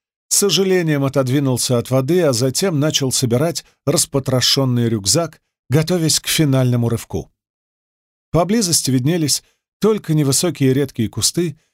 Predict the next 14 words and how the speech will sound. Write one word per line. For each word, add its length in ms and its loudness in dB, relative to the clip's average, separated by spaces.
но 160 4
чуть 280 0
дальше 340 0
находилась 560 0
вполне 420 0
симпатичная 960 0
рощица, 640 -4
в 60 -18
которой 380 2
можно 320 0
было 180 2
найти 320 0
подходящее 680 0
дерево 500 0